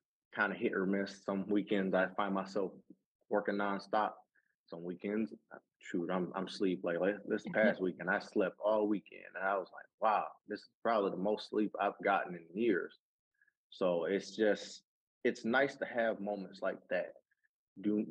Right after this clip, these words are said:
Speaker 1: I always encourage folks to, you know, take time out for yourself. It's not worth killing yourself to get to whatever point,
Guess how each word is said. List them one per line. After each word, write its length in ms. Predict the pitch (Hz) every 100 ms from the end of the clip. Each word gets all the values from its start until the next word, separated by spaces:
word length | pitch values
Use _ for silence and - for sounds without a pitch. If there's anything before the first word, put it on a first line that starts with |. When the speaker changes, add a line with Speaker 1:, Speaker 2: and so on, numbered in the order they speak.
| -
Speaker 1:
I 140 | 101 104
always 400 | 113 117 113 107
encourage 400 | 104 110 101 - -
folks 300 | 98 95 - -
to, 360 | 104 101 101 - - _ _ _ _ _
you 80 | 131
know, 300 | 117 101 87 _ _ -
take 200 | 175 160
time 280 | 160 131 123
out 140 | 110 -
for 80 |
yourself. 480 | 104 98 - 92 95 - _ _ _ _ _
It's 180 | 104 -
not 220 | 120 117
worth 240 | 104 113 104 - _ _ _ -
killing 260 | 120 110
yourself 340 | 104 - 107 101 -
to 280 | 101 92 90 -
get 260 | 104 98 -
to 200 | - 104
whatever 400 | 92 98 107 110 - -
point, 280 | 117 107